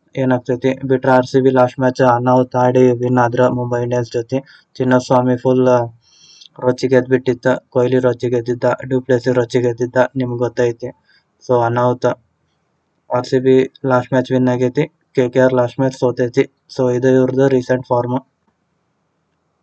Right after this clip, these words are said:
So eight ಟು ಹೆಡ್ matches ನೋಡೋದಾದ್ರೆ ಮೂವತ್ತು matches ಆಡ್ಯಾರ ಇಬ್ರು ಕೂಡಿ. So ಆರ್ ಸಿ ಬಿ ದವ್ರು ಹದಿನಾಲ್ಕು ಗೆದ್ದಾರ, ಕೆ ಕೆ ಆರ್ ದವ್ರು ಹದಿನಾರು. So ಅಷ್ಟೇನ್ difference ಇಲ್ಲ, ಬರೀ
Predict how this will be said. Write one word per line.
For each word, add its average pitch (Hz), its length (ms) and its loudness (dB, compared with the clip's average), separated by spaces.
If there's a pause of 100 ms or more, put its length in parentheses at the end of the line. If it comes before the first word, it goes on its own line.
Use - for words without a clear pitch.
(460)
So - 140 -8
eight 135 160 4
ಟು 143 60 4
ಹೆಡ್ 135 140 4
matches 135 320 0
ನೋಡೋದಾದ್ರೆ 131 460 2
ಮೂವತ್ತು 127 400 0
matches 123 320 -2
ಆಡ್ಯಾರ 123 220 2
ಇಬ್ರು 123 300 -2
ಕೂಡಿ. 127 300 0 (560)
So 135 100 0
ಆರ್ 127 180 6
ಸಿ 135 120 0
ಬಿ 131 120 4
ದವ್ರು 127 160 4
ಹದಿನಾಲ್ಕು 127 340 0
ಗೆದ್ದಾರ, 127 380 2
ಕೆ 127 180 -4
ಕೆ 127 120 -2
ಆರ್ 123 180 0
ದವ್ರು 123 140 4
ಹದಿನಾರು. 123 440 0 (180)
So - 160 -4
ಅಷ್ಟೇನ್ 131 300 0
difference 123 380 -2
ಇಲ್ಲ, 127 200 2
ಬರೀ 127 260 -2